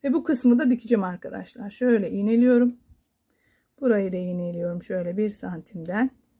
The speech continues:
Şu şekilde arada kalan kısımları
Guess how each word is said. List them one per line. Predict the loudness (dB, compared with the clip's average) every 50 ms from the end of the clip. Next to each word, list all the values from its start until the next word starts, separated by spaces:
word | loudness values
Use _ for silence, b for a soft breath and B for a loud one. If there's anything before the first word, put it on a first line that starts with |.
| _ _ _ _ _ _ _ _ _ _ _ _ _ _ _ _ _ _ _ _ _
Şu | -18 -18 -16
şekilde | -12 -8 -8 -8 -8 _ -10 -8 -6 -6 -8 -4 _
arada | 4 4 6 4 4 0
kalan | -2 -6 -8 -8 -8 -10
kısımları | -8 -6 -6 -4 0 2 2 2 2 -2 -4 -4 -2 -2 -2 -4